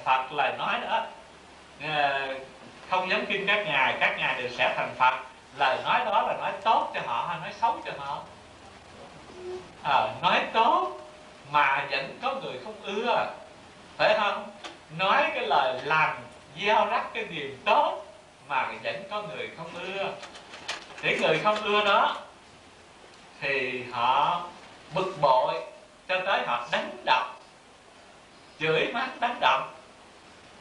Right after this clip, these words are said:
Thì mình thấy đã chửi mắng đánh đập Bồ Tát thì lẽ ra tội vô cùng rồi. Thì cái đó tội thì không tránh khỏi xuống địa ngục. Nhưng mà hết địa ngục rồi,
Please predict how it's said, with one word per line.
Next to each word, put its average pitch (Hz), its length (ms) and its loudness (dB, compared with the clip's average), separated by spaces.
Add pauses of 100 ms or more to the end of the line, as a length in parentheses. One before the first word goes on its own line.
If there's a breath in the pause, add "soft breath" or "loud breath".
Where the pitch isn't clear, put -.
(240)
Thì - 220 2
mình 143 120 -4 (100)
thấy 139 340 2 (600)
đã 156 380 4
chửi 151 120 -2
mắng 240 220 -4
đánh - 160 -6
đập 156 200 2
Bồ 151 140 -2
Tát 240 240 2 (100)
thì 165 100 -8
lẽ 165 240 -2
ra 202 180 -2
tội 147 380 2 (840)
vô 196 80 2 (100)
cùng 160 240 2
rồi. 147 240 4 (920)
Thì 139 160 -4
cái 175 120 -2
đó 190 400 4 (120)
tội 139 340 4
thì - 120 -4
không 147 180 -4
tránh 190 200 -4
khỏi 147 300 4 (360)
xuống 202 160 -6
địa 135 80 -6
ngục. 131 340 -4 (1120)
Nhưng 185 140 -4
mà 156 80 4
hết 185 320 6
địa 151 100 -4
ngục 147 280 0
rồi, 135 180 0